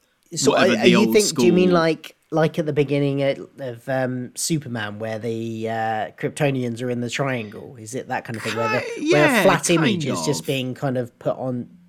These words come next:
Speaker 1: flipped?
Speaker 2: Uh, yeah, I think so. I think it's just, yeah, like, b-, you know, pre, that weird phase where it's, like, pre-mainstream C G, or what we'd call C G, and it's, like, the last remnants of that sort of, that sort of style. Um,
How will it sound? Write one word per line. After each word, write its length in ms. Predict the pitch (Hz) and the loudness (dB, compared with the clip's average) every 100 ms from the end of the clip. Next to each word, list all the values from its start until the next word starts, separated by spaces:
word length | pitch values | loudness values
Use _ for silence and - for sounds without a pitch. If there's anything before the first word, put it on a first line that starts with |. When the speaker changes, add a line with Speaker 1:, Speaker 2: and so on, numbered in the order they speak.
| _ _ | _ _
Speaker 1:
flipped? 500 | - 135 - - - | -6 -4 -4 -6 -10
Speaker 2:
Uh, 40 | - - - | -10 -12 0
yeah, 380 | 269 269 190 | 4 4 6
I 100 | 185 | 4
think 320 | 196 175 107 - | 4 0 -4 -4
so. 220 | - 101 | -6 -4
I 80 | 107 | -4
think 300 | - 170 147 | -4 -4 -2
it's 160 | 139 | -4
just, 340 | - 139 - - | -2 -4 -4 -10
yeah, 360 | 165 170 131 110 | 0 2 2 0
like, 300 | 127 139 147 | -4 -4 -6
b-, 120 | - | -8
you 160 | - 160 | -4 0
know, 120 | 147 | 2
pre, 380 | 120 - 196 180 | 0 2 2 2
that 260 | - 156 147 | 0 -2 2
weird 240 | 156 151 | 2 2
phase 400 | 143 143 139 135 | 0 0 0 0
where 100 | 131 | -2
it's, 160 | 117 - | -4 -4
like, 300 | 131 117 - | -4 -6 -10
pre-mainstream 1600 | - 151 143 135 127 - _ _ _ - 131 131 120 - 127 117 | -2 2 6 4 4 -2 _ _ _ -4 0 0 -2 0 0 0
C 320 | - 127 117 | 2 4 2
G, 280 | 113 110 113 | 2 2 2
or 100 | 113 | 2
what 200 | 110 104 | 0 0
we'd 220 | 113 101 | -2 -2
call 300 | - 107 110 | -4 -2 -2
C 240 | - 113 110 | 0 0 2
G, 280 | 113 110 113 | 2 2 2
and 80 | |
it's, 180 | 110 - | 0 -4
like, 220 | 104 87 | -4 -4
the 100 | 107 | -6
last 320 | 104 107 - - | -2 -2 -4 -4
remnants 480 | 107 110 107 95 | -4 -2 -4 -6
of 140 | 104 98 | -8 -4
that 220 | 104 - | -4 -4
sort 280 | - 101 90 | -6 -6 -8
of, 120 | 98 _ _ _ _ - | -12 _ _ _ _ -4
that 240 | 101 - | -4 -2
sort 260 | - 101 - | -4 -4 -6
of 60 | |
style. 560 | - - 95 98 98 98 _ _ _ - | -8 -2 -2 0 -2 -6 _ _ _ -8
Um, 400 | 104 104 104 | -6 -4 -6